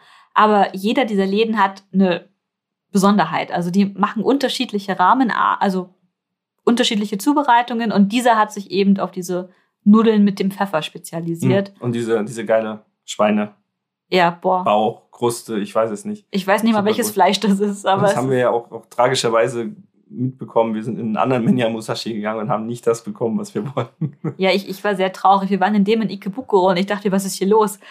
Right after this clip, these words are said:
Speaker 1: Warum gibt es nicht meine Tsukemen? Was soll das?“
Speaker 2: Naja,
Speaker 1: Ach
Speaker 2: hilft
Speaker 1: ja.
Speaker 2: nix. Ein anderer leckerer Laden war der in Takata Nubama, nicht? Yasube hieß der,
Speaker 1: Mhm.
Speaker 2: glaub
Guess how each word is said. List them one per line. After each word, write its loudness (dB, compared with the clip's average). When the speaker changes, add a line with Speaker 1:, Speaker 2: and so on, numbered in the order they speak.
Speaker 1:
Warum 0
gibt -4
es 0
nicht 0
meine 2
Tsukemen? -2
Was 0
soll 2
das?“ -4
Speaker 2:
Naja, -4
Speaker 1:
Ach 4
Speaker 2:
hilft -2
Speaker 1:
ja. -2
Speaker 2:
nix. -14
Ein -8
anderer 2
leckerer -2
Laden 2
war -6
der -8
in -8
Takata -4
Nubama, -4
nicht? -20
Yasube -8
hieß -12
der, -2
Speaker 1:
Mhm. 4
Speaker 2:
glaub 2